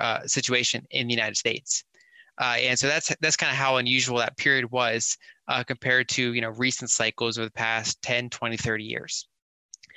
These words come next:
Uh, and so that was in large part based on, you know, a couple of things. Most of it's structural. So most of it is demographic driven, right? So,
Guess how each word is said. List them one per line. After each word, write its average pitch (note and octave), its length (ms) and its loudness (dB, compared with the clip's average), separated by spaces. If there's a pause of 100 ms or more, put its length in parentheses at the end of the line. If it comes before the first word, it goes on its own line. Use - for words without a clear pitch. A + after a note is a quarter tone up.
(280)
Uh, C#3 220 0
and C3+ 300 0
so C#3 100 2
that D#3 180 2
was D#3 180 2
in D3 140 -2
large C#3 360 2
part B2+ 300 0
based B2 400 0
on, A#2 320 0 (420)
you C#3 80 0
know, B2 40 2
a - 40 -2
couple C#3+ 240 -2
of A#2 100 -8
things. G#2+ 360 -2
Most C3+ 220 0
of B2 40 -6
it's - 120 -4
structural. B2+ 520 -2
So B2 160 -6
most B2+ 280 -2
of - 40 -8
it A#2+ 80 0
is A2 120 -4
demographic A#2+ 640 0
driven, A2 320 -2
right? A2+ 260 0
So, A2+ 300 -2